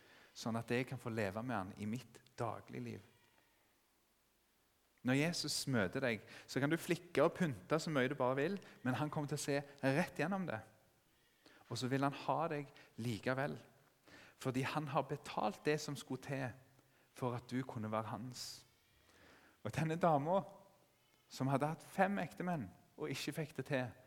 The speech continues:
fikk nå møte han som så henne, og som ville være hennes ektemann. Den evige relasjonen, han som sa,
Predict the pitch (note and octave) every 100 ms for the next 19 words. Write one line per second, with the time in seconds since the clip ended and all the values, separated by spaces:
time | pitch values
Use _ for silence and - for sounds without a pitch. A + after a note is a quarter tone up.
0 | - - - - F3 - C3+ D3 E3 D3
1 | D3+ D#3 G#2 - D#3 E3 - D#3+ F#3+ F#3
2 | - D#3 D3 - D#3 E3 B2+ G#2+ - -
3 | - - A#2 C3+ C3+ A#2+ A#2+ B2+ B2+ B2+
4 | B2 C3 - B2 - - E3 F#3+ G#2+ F2
5 | - - _ _ _ _ _ _ _ C3
6 | C#3 - E3 E3 B2 A2 D#3 E3 C#3+ C#3
7 | - D#3 C#3+ G#2+ C3+ C3+ - B2+